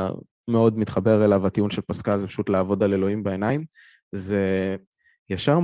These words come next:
מדליק לי את הניצ-, את הנורה הזאת, ש-, שהרב אמר לו,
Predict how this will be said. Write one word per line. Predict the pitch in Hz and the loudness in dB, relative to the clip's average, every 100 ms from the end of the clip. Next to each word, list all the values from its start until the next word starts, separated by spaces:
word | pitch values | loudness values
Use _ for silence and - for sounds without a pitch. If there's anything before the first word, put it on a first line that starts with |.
| 139 - | 0 -4
מדליק | 95 104 117 151 - | -2 0 2 2 4
לי | 151 135 127 | 4 6 4
את | 107 110 | 2 0
הניצ-, | 95 95 95 95 101 - 104 98 - - | 0 0 0 -2 -2 -4 -6 -6 -10 -14
את | - | -4
הנורה | 95 101 104 110 | -2 0 0 2
הזאת, | 117 - - _ _ _ _ _ _ _ | 2 0 -6 _ _ _ _ _ _ _
ש-, | - - 113 - | -6 2 2 2
שהרב | - 104 101 160 180 | 0 0 2 2 2
אמר | 139 143 196 208 | 0 0 -2 -2
לו, | 135 110 127 | -2 -2 -4